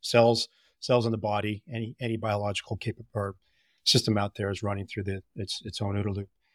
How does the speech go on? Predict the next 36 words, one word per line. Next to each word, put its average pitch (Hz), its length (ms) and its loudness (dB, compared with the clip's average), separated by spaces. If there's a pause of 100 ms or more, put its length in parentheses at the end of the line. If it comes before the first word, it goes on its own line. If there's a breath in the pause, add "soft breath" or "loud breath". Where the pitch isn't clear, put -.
(140)
And 123 80 6
we're 127 80 10
starting 123 260 8
to 113 60 2
see 113 380 2 (120)
updated 113 520 2 (580)
research, 113 480 2
if 113 80 -14
you 117 80 -4
wanna 113 120 -2
call 110 180 2
it 104 100 -8
that, 107 340 0
validating 110 540 2
a 101 60 -2
lot 107 300 0
that 104 180 0 (200)
Boyd 113 380 0
had. 120 340 6
And 113 60 4
remember, 120 300 2
Boyd 113 280 0
pulled 110 220 -4
a - 20 -2
lot 110 200 -2
from 117 100 -4
cybernetics, 107 720 -2 (420)
neuroscience 113 540 6
at 107 60 -2
the 104 60 -10
time, 101 360 -4
complex 113 420 0
adaptive 113 340 -2
system, 110 300 -6
systems - 400 -6
thinking, 104 380 -2